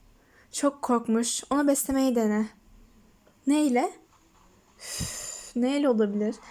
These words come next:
Ne polislerin, ne sizin, ne de arkadaşlarınızın yiyecek bir şey yok. Marketler de kapalı. Yemek siparişi ver.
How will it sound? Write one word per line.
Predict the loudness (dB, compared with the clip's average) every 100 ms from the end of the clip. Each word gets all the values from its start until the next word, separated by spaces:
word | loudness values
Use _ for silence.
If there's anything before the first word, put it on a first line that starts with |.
| -20 -20 -16 -2
Ne | 0
polislerin, | 4 2 2 -2 0 2
ne | 2
sizin, | 0 0 -2 -2 -2 -2
ne | -2
de | 0
arkadaşlarınızın | 0 0 0 0 -2 0 2
yiyecek | 4 4 4 0
bir |
şey | -2 0 2
yok. | 2 2 -2 -14 -18 -20 -20 -20 -20 -20 -20 0
Marketler | 2 4 2 0 2 2
de | 2
kapalı. | 0 0 0 0 -4 -12 _ _ _ _ _ _ _ 0
Yemek | 2 2
siparişi | 0 0 2 2 0 0
ver. | 0 -2 -8